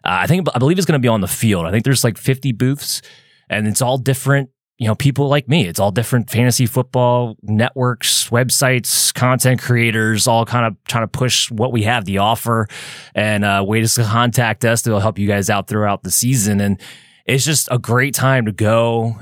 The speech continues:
and have fun with your fellow fantasy football fans and get to meet some people that you might have listened to or seen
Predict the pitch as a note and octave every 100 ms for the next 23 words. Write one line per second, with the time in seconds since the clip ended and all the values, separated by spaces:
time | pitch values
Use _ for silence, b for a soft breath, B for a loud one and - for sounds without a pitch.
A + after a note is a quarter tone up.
0 | - G2 F#2+ G2 F#2+ F#2+ F#2+ G#2 F#2+ -
1 | A#2 B2 A#2+ A#2+ G#2 G2+ G2+ A2 G#2+ G#2
2 | A2 A2 G2+ G#2 A#2+ A#2+ A2+ A2+ G#2+ B2
3 | B2 B2 A#2 A#2 G#2+ - A2+ A2 G#2 G2+
4 | G2 A2 G2 G#2+ B2 B2 A#2+ A#2 A2 A2+
5 | G#2+ G2 G2 G#2 G2+ F2+ - G2+ A2 A2+
6 | - A#2 G#2 F#2+ - A2+ A2+ A2 G#2